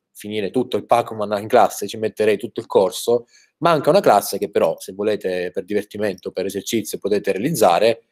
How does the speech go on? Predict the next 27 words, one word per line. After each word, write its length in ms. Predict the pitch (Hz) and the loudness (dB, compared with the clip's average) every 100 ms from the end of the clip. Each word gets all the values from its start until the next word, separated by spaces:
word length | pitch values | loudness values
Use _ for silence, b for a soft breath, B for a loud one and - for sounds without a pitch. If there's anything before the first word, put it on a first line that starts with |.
| _ - | _ -2
che 140 | 143 | 2
si 120 | - | 6
occupa 300 | 165 147 143 | 6 6 4
di 120 | 135 | 2
gestire 500 | 151 190 - 107 107 | 2 -2 0 4 6
i 140 | 113 120 | 4 4
power, 320 | 117 117 110 - | 4 4 2 -2
non 160 | 131 113 | -4 -4
i 80 | |
power 240 | 110 101 104 | 0 0 2
up, 500 | 95 - - 101 101 | 0 -2 -6 -4 -2
i 160 | 120 123 | -4 0
bonus, 640 | 131 113 98 101 - - | 4 4 2 -4 -6 -4
sono 240 | 104 104 107 | -4 -4 -4
dei 140 | 104 | -4
bonus 400 | 107 104 85 92 | 0 0 0 -8
questi. 520 | - 87 85 - 87 - _ _ _ | -10 -8 -8 -10 -12 -12 _ _ _
È 1120 | - 143 143 147 139 139 135 135 135 131 131 | -4 2 4 4 4 6 6 4 2 0 0
molto 720 | 131 131 151 151 139 127 127 123 | 0 0 2 4 6 8 6 4
banale 500 | 117 120 127 113 104 | 4 4 6 4 2
anche 200 | 107 104 | 0 0
la 120 | 101 | 0
cosa, 320 | 98 95 107 | 2 0 -2
sono 160 | - 123 | -8 0
cose 220 | 143 127 | 2 4
che 60 | |
appaiono 600 | 120 - 131 120 110 104 | 2 4 4 4 0 -6